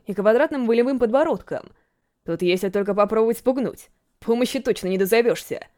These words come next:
Быстро проматывая в голове и другие сценарии, вроде того, что там окажется какой-нибудь маньячило, сынок богатых родителей —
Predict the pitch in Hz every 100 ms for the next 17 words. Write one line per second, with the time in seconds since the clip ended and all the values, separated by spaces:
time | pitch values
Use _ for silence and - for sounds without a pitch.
0 | _ _ _ 196 208 233 226 214 214 220
1 | 220 214 202 202 208 202 202 202 247 247
2 | - 220 220 170 165 196 240 262 294 311
3 | - 269 262 254 269 254 240 233 226 247
4 | 220 208 214 214 - 226 208 202 208 185
5 | 196 196 190 185 185 233 254 180 123 -